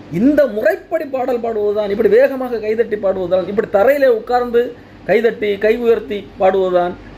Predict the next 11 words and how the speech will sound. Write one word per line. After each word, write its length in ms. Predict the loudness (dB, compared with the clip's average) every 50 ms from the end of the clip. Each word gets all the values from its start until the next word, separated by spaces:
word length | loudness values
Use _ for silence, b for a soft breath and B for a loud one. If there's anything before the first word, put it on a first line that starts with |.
| -18 -18 -8
அப்படி 240 | -4 -2 0 2
வேகமாக 560 | 4 4 4 4 2 2 0 -2 0 0 -2 -2
பாடுவதுதான், 680 | 0 2 2 2 2 0 -2 0 0 2 2 0 -2 -4 -10 -16 -20 -20 -20 -20 -20 -20 -20 -20 -18 -18 -18 -18 -18 -16 -6
இ-, 140 | 0 2 2
இதுதான் 380 | 2 2 2 2 2 2 2 2
ஆராதனை, 500 | 2 2 4 4 2 2 2 0 -2 -2 -4 -6 -12 -14 -10 -6
இதுதான் 320 | -2 0 2 2 2 2
ஆவியோடு 360 | 0 0 2 2 2 2 2 2
உண்மையோடும் 460 | 0 -2 -2 0 0 0 0 0 0
ஆராதனை 360 | 2 2 0 0 0 -4 -6 -6 -4 0
என்று 440 | 2 2 4 4 4 4 4 4 4